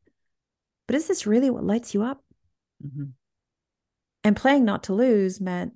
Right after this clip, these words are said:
Speaker 1: this is an opportunity that looks impressive and it looks to the world like I'm winning. But I was dying inside little by little. Like, it didn't take me long to figure out that this, this was not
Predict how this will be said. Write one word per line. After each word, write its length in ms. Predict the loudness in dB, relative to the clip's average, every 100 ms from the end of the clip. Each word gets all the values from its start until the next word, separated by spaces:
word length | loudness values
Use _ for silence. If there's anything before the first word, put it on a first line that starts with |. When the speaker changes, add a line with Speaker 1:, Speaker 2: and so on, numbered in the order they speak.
| -6
Speaker 1:
this 160 | -4
is 100 | -2
an 100 | 0
opportunity 580 | 0 0 -2 0 2 2
that 220 | 0 -4 -8 -6
looks 300 | -4 -2 -2
impressive 540 | -4 -2 -4 -2 -2
and 100 | -2
it 100 | -4
looks 240 | -4 -6 -6
to 120 | -2
the 80 | 0
world 260 | 0 0
like 220 | 0 -4 -4
I'm 280 | -4 -6 -8 _ _
winning. 480 | 0 2 2 -2 -6 _ _ _ _ _ _ -10
But 140 | -6
I 140 | 0 2
was 220 | 0 0
dying 440 | 0 2 2 2
inside 520 | -2 -6 -8 -6 -4 -2
little 220 | 0 0
by 180 | 0 0
little. 220 | -2 -2
Like, 180 | -2 -2
it 80 |
didn't 220 | 2 2 2
take 240 | -4 -4
me 100 | -6
long 260 | -4 -4 -6
to 80 | -6
figure 320 | -4 -2 -2
out 160 | -4
that 120 | -6 -6
this, 180 | -6 -8 _ _ -18 -18 _ _ _ _
this 180 | -4 -4
was 120 | -2
not 280 | -2 -2 -6